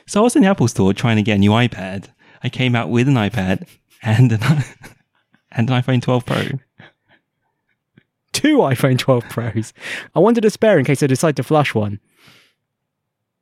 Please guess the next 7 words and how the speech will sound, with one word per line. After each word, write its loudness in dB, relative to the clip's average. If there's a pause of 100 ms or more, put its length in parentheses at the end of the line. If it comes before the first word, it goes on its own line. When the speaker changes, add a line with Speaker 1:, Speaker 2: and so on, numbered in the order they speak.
(120)
Speaker 2:
Anyway, -2 (560)
you've -2 (520)
ordered 4
one. -4 (560)
Speaker 1:
I've 0
ordered 2
one. 0